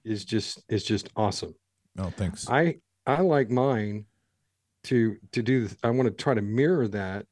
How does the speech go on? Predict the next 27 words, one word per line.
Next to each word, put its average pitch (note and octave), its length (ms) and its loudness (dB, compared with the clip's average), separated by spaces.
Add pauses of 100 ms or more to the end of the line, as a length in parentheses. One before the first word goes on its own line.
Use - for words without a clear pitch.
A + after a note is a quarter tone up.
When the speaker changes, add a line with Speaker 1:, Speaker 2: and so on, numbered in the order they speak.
(160)
Speaker 1:
And G#2+ 260 -2
then, A2+ 440 0 (800)
and A#2+ 180 2 (100)
that's C3 220 2
why C3 120 2
I - 20 2
have, G#2+ 300 0
I G#2+ 60 -2
like G#2+ 200 -2
the - 80 -8
caller D3 340 -2
part. F2 320 -10
But A2+ 180 2
when, A#2 520 2
now D3 260 2
I'm C#3 60 0
gonna A#2+ 280 0
start A#2+ 280 -2
introducing A#2 500 -4
people A#2 300 -2
on G2 100 -2
my F2+ 120 -6
show A2 420 0
that G2+ 120 -2
are G2+ 140 -2
gonna G#2 120 0
be G#2 280 -4